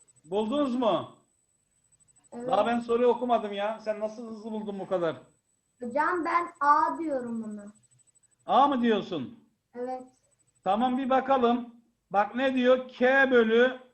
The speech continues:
Speaker 1: beş. Kesrin sembolle gösterimi yüzde seksenmiş.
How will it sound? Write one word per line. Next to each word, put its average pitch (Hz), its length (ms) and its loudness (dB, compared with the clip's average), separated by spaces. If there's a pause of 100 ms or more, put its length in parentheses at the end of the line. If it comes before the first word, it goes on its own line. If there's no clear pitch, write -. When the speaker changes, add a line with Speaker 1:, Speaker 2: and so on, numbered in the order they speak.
(240)
Speaker 1:
beş. 180 600 -2 (1040)
Kesrin 240 480 0
sembolle 240 500 2
gösterimi 233 360 -2
yüzde 233 220 0
seksenmiş. 226 800 -2